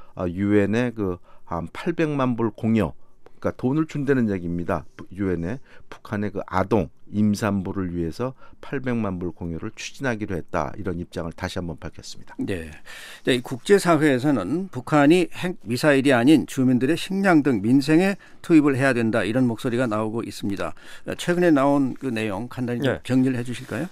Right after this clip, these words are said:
Speaker 3: 뭐, 새삼스러운 지적은 아닙니다.
Speaker 2: 예, 예.
Speaker 3: 북한 정권이 국가 재원을 주민보다 군사비로 지출하고 또 식량을 정치적 수단으로 활용한다는 건 이미 유엔 북한인권 조사위원회가 최종 보고서에서 지적을 했는데요. 어, 당시에 수많은 사람들이 아사한 그 고난의 행군 때도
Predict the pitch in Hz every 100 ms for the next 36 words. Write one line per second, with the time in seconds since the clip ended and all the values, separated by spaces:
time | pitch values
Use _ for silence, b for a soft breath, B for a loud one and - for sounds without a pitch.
0 | - 127 - 185 226 202 202 143 123 156
1 | 123 110 101 131 127 104 92 104 - 151
2 | 139 131 127 123 127 139 143 139 127 131
3 | 110 127 135 135 120 151 160 - 135 151
4 | 139 135 131 - - 113 101 90 76 -
5 | 76 - 156 143 135 123 - 101 - 147
6 | - 143 131 127 127 123 110 98 95 127
7 | 113 120 120 B B B 110 123 120 110
8 | - 131 117 107 101 107 98 90 92 -
9 | 165 165 135 104 90 80 76 - 80 -
10 | 82 82 156 127 78 78 120 - B B
11 | B B B B - 107 135 127 151 147
12 | 139 135 113 - 156 170 175 175 165 156
13 | 151 139 156 113 98 110 131 127 139 123
14 | 107 - 123 151 139 123 110 107 98 87